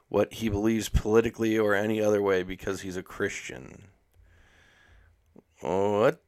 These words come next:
the fuck are we talking about? What does that mean, man?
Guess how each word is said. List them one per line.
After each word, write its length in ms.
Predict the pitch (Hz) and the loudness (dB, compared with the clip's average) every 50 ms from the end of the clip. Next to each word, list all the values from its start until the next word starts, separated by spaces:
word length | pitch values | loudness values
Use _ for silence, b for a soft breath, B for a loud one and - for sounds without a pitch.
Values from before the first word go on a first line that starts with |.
| _ _ | _ _
the 240 | - 120 127 127 127 | 2 2 2 2 2
fuck 440 | - - - 98 120 127 - - - | -2 -4 -2 -2 -2 -2 -4 -4 -4
are 220 | 107 110 117 113 | -2 0 0 0
we 160 | 110 117 120 | -2 -4 -4
talking 420 | 113 - - 107 107 104 - 98 87 | -6 -6 -2 -2 -2 -2 -2 -4 -6
about? 800 | 67 67 82 82 78 80 78 67 58 58 57 55 57 57 - - - - - - _ _ _ _ _ _ _ _ | -4 -4 -4 -2 -2 -2 -4 -4 -6 -6 -8 -8 -10 -12 -14 -18 -20 -20 -20 -20 _ _ _ _ _ _ _ _
What 100 | - 117 | -6 -6
does 120 | 139 156 143 | -4 0 2
that 180 | 131 110 76 | 2 2 2
mean, 560 | 65 71 78 85 92 127 147 95 71 62 - - | 0 -4 -6 -4 -2 -2 -2 -2 -4 -6 -10 -14
man? 220 | - - - - | -18 -20 -20 -20